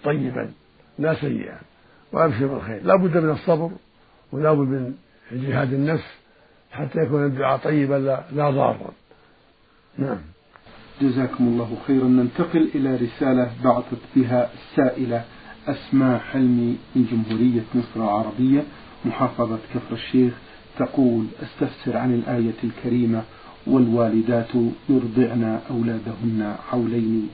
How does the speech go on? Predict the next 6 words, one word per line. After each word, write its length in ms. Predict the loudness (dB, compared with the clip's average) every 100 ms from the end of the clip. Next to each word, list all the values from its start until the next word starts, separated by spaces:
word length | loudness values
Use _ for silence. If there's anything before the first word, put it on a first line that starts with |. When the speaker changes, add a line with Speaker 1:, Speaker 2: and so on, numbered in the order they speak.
| -6
Speaker 2:
كاملين 580 | -2 0 2 2 2 0 -10 -20 -14 2
لمن 280 | 4 6 2
أراد 360 | 2 0 0 -2
أن 480 | -4 -4 -4 -2 -2
يتم 320 | 0 2 2
الرضاعة، 640 | -2 -4 0 2 2 -2